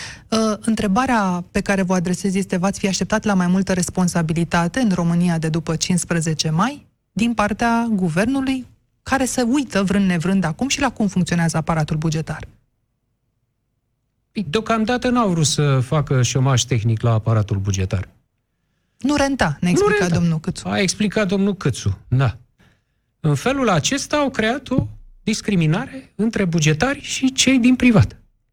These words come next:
Speaker 2: Da? Cei din, și cu cei, nu că, nu, nu, justificarea lui Orban este, nu? E prim-ministru. Dom'le, se apropie cincisprezece mai și nu mai are rost să facem asta la bugetari, să facem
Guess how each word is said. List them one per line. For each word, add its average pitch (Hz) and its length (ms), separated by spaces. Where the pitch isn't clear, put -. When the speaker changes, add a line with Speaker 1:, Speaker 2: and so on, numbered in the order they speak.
Speaker 2:
Da? 202 220
Cei 196 260
din, 135 340
și - 220
cu - 140
cei, 165 240
nu 156 340
că, 330 120
nu, 254 280
nu, 285 320
justificarea 156 720
lui 180 160
Orban 294 460
este, 135 440
nu? 151 260
E 156 140
prim-ministru. 180 840
Dom'le, 262 400
se 202 180
apropie 233 440
cincisprezece 170 800
mai 113 640
și - 200
nu 254 160
mai 302 220
are 208 180
rost 147 480
să - 180
facem 147 560
asta 135 380
la 127 100
bugetari, 110 680
să - 160
facem 123 580